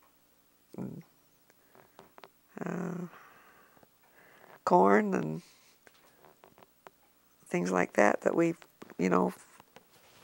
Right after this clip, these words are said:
ate out of the garden. We probably wouldn't have survived if we hadn't had, uh, a garden.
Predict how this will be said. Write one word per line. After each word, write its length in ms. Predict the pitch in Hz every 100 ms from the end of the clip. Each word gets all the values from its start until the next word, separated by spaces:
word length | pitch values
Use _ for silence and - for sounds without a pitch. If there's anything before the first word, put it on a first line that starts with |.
| - _ - - - _ -
ate 200 | - 202
out 180 | 196 196
of 80 | 185
the 60 |
garden. 560 | 190 208 233 175 196 214
We 120 | 190
probably 280 | - 196 202
wouldn't 200 | 202 196
have 100 | 190
survived 540 | 208 190 208 240 202
if 120 | 190
we 120 | - 185
hadn't 240 | 175 170
had, 320 | 175 180 175 - - - - - - - - -
uh, 180 | 202 180 196
a 100 | 170
garden. 500 | 170 190 214 143 180